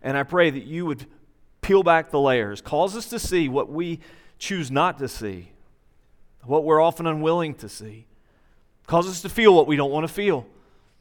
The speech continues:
If by doing those things, Father, we might turn to you with humble repentance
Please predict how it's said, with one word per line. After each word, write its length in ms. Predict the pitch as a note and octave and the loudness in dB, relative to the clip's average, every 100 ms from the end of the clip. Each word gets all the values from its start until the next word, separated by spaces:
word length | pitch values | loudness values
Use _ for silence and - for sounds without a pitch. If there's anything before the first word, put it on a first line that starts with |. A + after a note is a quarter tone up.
| _ _ _ | _ _ _
If 380 | F3+ G3+ - - - _ _ - | 6 6 4 -16 -20 _ _ -2
by 140 | C3+ | -2
doing 260 | D3 F3 D#3+ | 0 -2 -2
those 240 | D3+ - | -4 -4
things, 260 | D#3 C#3 - | -8 -8 -4
Father, 340 | B2 B2 B2 | -4 -4 -6
we 220 | A#2 C#3+ | -8 -8
might 480 | C3+ C3 B2+ C3 - G#2+ _ _ _ _ - | -4 -4 -4 -10 -20 -20 _ _ _ _ -8
turn 300 | D3 D3 C3 | -6 -6 -8
to 120 | A#2+ | -10
you 200 | G#2+ G#2+ G#2+ _ _ _ _ - | -12 -14 -18 _ _ _ _ -20
with 140 | A#2 | -10
humble 260 | B2+ C3 A#2+ | -8 -6 -8
repentance 680 | A2 C3 A2+ G2 - - | -8 -10 -12 -14 -20 -20